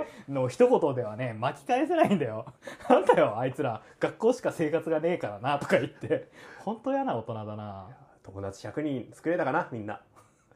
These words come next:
Speaker 2: 今年こそ。
Speaker 1: これから作んだよ。<laughs> もうめちゃくちゃだよ。
Speaker 2: 今年こそひゃ-、今年こそ百人作ろうな。
Speaker 1: ちゃんと喋ってよ。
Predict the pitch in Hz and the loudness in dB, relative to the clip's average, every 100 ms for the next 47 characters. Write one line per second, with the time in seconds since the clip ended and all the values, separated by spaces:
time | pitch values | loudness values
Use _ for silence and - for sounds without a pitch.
0 | _ - 117 269 330 539 311 330 - 277 | _ -12 2 6 8 8 8 8 6 0
1 | 269 185 156 151 156 - - 165 - 170 | 4 8 8 8 6 4 0 -2 0 6
2 | 175 175 185 196 381 392 - 427 - 277 | 8 8 6 4 6 6 6 6 10 10
3 | 220 160 131 147 131 135 165 143 147 147 | 10 8 6 0 0 2 4 4 4 -2
4 | - 131 147 202 202 175 - - - 127 | -6 -4 0 4 8 8 6 -4 -8 -6
5 | 104 - 131 120 131 - - - - 170 | -4 -2 2 2 2 -2 -20 -20 -16 -14
6 | 196 - 135 226 - - - - | -12 -8 -6 -6 -4 0 0 0